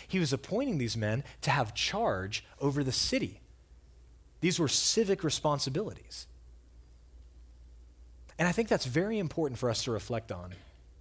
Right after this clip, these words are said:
Because so many professing Christians make distinctions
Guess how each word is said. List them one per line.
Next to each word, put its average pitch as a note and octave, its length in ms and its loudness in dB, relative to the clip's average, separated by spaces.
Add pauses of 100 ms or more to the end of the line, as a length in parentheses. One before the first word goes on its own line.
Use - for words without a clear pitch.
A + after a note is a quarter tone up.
(1500)
Because F#3+ 260 2
so A#3 300 2
many A#3 220 4
professing C#3 540 -2
Christians - 680 -6 (500)
make D#3 280 0
distinctions C3 960 -2